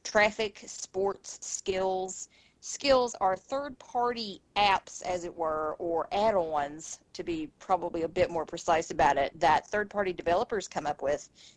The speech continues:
that you can add to your speaker and utilize with the, uh,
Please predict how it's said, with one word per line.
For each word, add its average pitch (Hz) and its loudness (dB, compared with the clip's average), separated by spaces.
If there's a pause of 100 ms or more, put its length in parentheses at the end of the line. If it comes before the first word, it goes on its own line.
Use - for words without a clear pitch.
that 190 -2
you 233 -2
can 208 2 (100)
add 208 8
to - -2
your 175 0
speaker - -4 (680)
and 180 6
utilize 175 2 (100)
with 180 -4
the, 160 -2 (580)
uh, 160 2